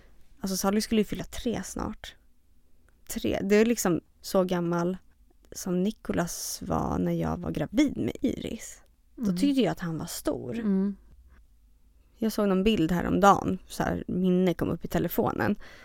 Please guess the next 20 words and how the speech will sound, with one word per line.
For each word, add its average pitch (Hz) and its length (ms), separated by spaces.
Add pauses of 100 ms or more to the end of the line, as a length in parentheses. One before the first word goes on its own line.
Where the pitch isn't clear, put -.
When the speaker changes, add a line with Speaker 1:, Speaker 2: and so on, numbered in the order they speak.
(380)
Speaker 1:
på 196 120
Nicolas 175 440
när 180 80
han 160 240
var, 156 260 (960)
ja, 214 120
det 220 60
var 214 120
tvåtusen - 600
nitton, - 500
så 208 80
det 202 40
var 202 60
precis 196 320
innan 190 340
han 165 100
skulle - 280
fylla, 170 400 (1160)
eh, - 680
tre. - 300